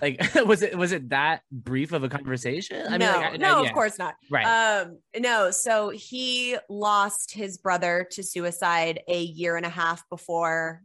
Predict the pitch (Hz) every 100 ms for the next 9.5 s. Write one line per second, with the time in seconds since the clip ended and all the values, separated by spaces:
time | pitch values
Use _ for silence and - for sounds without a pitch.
0 | _ - 180 165 160 160 165 165 156 -
1 | 175 285 - _ - - _ _ - 180
2 | 175 175 175 175 175 165 - _ - 180
3 | 185 180 180 180 180 180 185 175 170 170
4 | 175 - 190 170 170 170 175 165 165 165
5 | 160 - - - 165 160 - 151 165 165
6 | 160 160 160 160 160 165 165 165 165 165
7 | 170 170 160 165 165 165 160 165 160 156
8 | 160 160 160 160 165 160 170 160 160 160
9 | 180 156 160 156